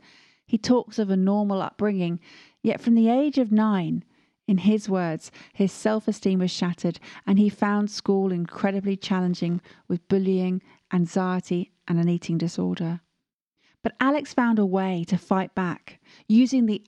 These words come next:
outdoors to overcome his challenges, to rid the victim mindset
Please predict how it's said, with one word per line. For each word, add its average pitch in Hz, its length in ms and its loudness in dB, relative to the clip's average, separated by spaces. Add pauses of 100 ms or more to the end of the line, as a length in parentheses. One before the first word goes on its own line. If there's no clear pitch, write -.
outdoors 226 640 0
to - 100 -2 (100)
overcome 196 500 0
his 185 160 2
challenges, 175 680 -2 (280)
to 214 120 2
rid 233 320 0
the 190 80 2
victim 208 560 0
mindset 196 540 -2